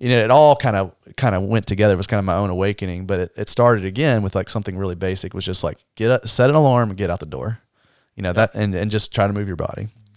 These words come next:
Speaker 2: It does all go together. Tech guy, will you turn that A C down a little bit, brother? It's getting a little warm in here,
Speaker 1: <laughs>
Speaker 2: man. Uh, it, it all, it all does go together, man. Like,
Speaker 1: Yeah.
Speaker 2: a-, all of these,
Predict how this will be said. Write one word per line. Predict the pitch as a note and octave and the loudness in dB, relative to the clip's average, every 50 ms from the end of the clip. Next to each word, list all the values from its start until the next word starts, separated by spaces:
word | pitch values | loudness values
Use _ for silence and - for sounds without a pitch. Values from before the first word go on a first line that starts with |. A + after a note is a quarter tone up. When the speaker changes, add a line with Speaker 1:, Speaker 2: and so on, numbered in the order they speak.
| _ _ _ _ _ _ | _ _ _ _ _ _
Speaker 2:
It | - D#3 C3+ | -8 -4 2
does | D3 E3+ G3 F3+ D3 | 4 4 4 4 4
all | C3+ B2 B2+ | 2 2 2
go | B2 C3 B2+ | 2 0 -2
together. | A#2+ A#2+ A#2 C3 A#2+ A2+ | -2 -2 -2 -2 -4 -4
Tech | - - - F3+ F3 E3+ | -4 -2 -2 -2 -2 0
guy, | D3+ C#3+ C3+ | -2 -2 -2
will | B2 A#2+ C3 | -2 -2 -4
you | D#3 F3 | -6 -8
turn | - - G3+ F3+ F3 | -8 -6 -6 -6 -4
that | E3+ D#3 D3 | -4 -4 -4
A | D3 D3+ | -4 -4
C | D3 - - D#3 D#3 D#3+ | -6 -6 -6 -6 -6 -4
down | D3+ D3 D3 D#3+ D#3 D3+ | -4 -4 -4 -2 -4 -4
a | D3+ D3 | -6 -6
little | D3+ E3 E3 D#3 | -6 -6 -6 -6
bit, | D3 D#3+ D#3+ D3 - _ | -6 -6 -6 -6 -8 _
brother? | _ C#3+ C3+ D3+ D#3+ D#3+ C#3+ | _ -8 -6 -6 -4 -4 -6
It's | C#3 C3 - | -8 -8 -8
getting | - D#3+ C3 A#2+ | -8 -8 -6 -4
a | C3 | -4
little | C3+ B2+ A#2 A2 A2+ | -4 -4 -4 -4 -2
warm | C3+ D3+ D3 B2 G#2+ | -2 0 0 0 -2
in | G2 G2 | -4 -4
here, | G2+ A2 A2 | -4 -6 -6
Speaker 1:
<laughs> | G#2 C#3+ G2+ | -6 -6 -6
Speaker 2:
man. | G2+ G#2+ A2 A#2 B2 - _ _ _ _ - - - - - | -4 -4 -4 -6 -8 -12 _ _ _ _ -18 -18 -18 -12 -4
Uh, | - C3 C3+ B2+ A#2+ A2 G2+ G2 G2 - D3 - _ - - _ _ _ _ _ _ _ _ - - - | 0 2 4 4 4 4 2 0 -4 -8 -16 -20 _ -20 -20 _ _ _ _ _ _ _ _ -20 -14 -4
it, | - F#3 G3 F#3+ - | 0 0 2 4 4
it | F#3+ F#3+ F3+ | 4 6 6
all, | G3 A3 G3+ - | 6 6 6 6
it | G3+ G3+ G3+ | 6 6 8
all | A3 A3+ A3 F#3+ | 8 8 8 8
does | D#3+ D#3 F3 A#3 - - D#3 | 8 6 6 6 6 4 2
go | D3 B2 | 2 0
together, | A2+ A2 G#2+ A2+ A2+ A2+ G#2+ G#2+ | 2 0 -2 -2 -2 -2 -2 -4
man. | A2 A2+ A2+ B2 D3+ F3+ G3 F3+ D3 | -4 -2 0 0 -2 -2 -4 -8 -10
Like, | - C#3+ C#3+ C#3 C3+ C3 A2+ | -2 0 2 2 2 2 0
Speaker 1:
Yeah. | G2 F#2+ | -4 -4
Speaker 2:
a-, | F#2+ D3 | -2 -2
all | D#3 - - D3+ E3 G3 G#3 | -2 0 2 4 6 6 6
of | G3+ F3 | 4 2
these, | F3+ F3+ E3+ C#3+ - | 0 0 0 -2 -6